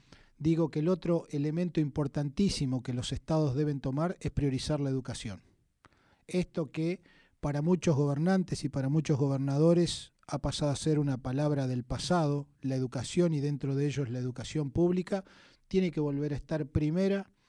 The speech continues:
dentro de las agendas de los, de los gobiernos. Yo digo que acá hay que crear trabajo para terminar con esta vergonzante desigualdad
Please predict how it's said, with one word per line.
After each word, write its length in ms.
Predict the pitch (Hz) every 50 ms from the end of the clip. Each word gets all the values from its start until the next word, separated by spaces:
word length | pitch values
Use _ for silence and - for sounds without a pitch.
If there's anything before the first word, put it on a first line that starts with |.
| - _ _ _ _
dentro 580 | - 135 170 170 175 160 165 160 170 170 170 - -
de 340 | 135 127 151 156 160 160 151 -
las 200 | 135 139 135 107
agendas 440 | 127 123 - - 151 143 143 139 123
de 80 | 131 123
los, 480 | 123 123 120 113 107 - - - - _ _ - - _ _ -
de 100 | 143 143
los 120 | 143 131
gobiernos. 580 | 123 135 131 127 123 120 110 104 101 101 - - _ - - _ _ _
Yo 160 | 147 165 175
digo 340 | 180 185 190 185 185 156 -
que 300 | - 180 185 196 202 - _ - - _ _ _
acá 260 | - 156 147 - 185
hay 80 | 180 170
que 140 | - 165 156
crear 300 | - 156 156 170 170 156
trabajo 500 | - 165 156 156 170 180 175 - - 170
para 180 | 156 151 139
terminar 460 | 127 - 143 131 135 143 147 156 156 151
con 120 | 151 143
esta 200 | 143 - - 147
vergonzante 720 | 143 143 139 131 139 143 143 - - 185 196 196 185 - 165
desigualdad 800 | 151 139 - - 143 135 139 139 135 123 156 156 165 165 165